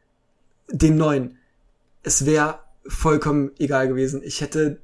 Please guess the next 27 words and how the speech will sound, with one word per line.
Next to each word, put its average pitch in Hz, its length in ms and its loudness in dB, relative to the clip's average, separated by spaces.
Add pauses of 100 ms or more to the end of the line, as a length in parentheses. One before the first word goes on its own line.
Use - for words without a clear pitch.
(200)
die, 160 180 -2 (840)
den 190 280 -2
Spaß 170 580 -4
überhaupt 151 400 -2
gehabt. 127 340 -6 (460)
Weil 143 340 -2 (600)
das 185 340 -4
kann 214 180 6
mir 208 140 6
keiner 196 320 4
nehmen, 180 320 4
wenn 147 120 2
da 151 120 2
Tom 170 240 -2
Cruise 170 440 0 (300)
in 175 140 2
einem 165 140 2
Kampfjet 156 680 -2 (440)
über 170 220 4
die 151 100 4
Leinwand 156 460 2
fliegt 147 480 -4 (420)
und 156 180 -2
irgendwie 160 240 2
ein 143 60 0
bisschen, 151 680 2 (260)
äh, 139 360 2